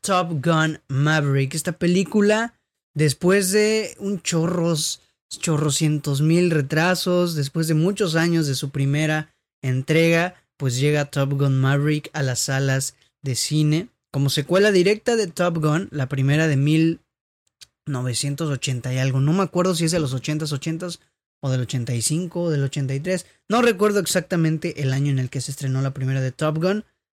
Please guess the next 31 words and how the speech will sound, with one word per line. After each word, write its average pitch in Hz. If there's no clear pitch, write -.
Solo 214
recuerdo 170
que 151
es 147
esta 147
película 151
a 147
la 143
que 139
debemos 143
uno 170
de 156
los 139
éxitos 151
más 147
grandes 151
de 143
la 143
música 147
ochentera 143
llamada 139
Take 156
My 135
Breath 139
Away. 147
Es 139
una 135
canción 127
súper 151
romántica, 135
¿no? 147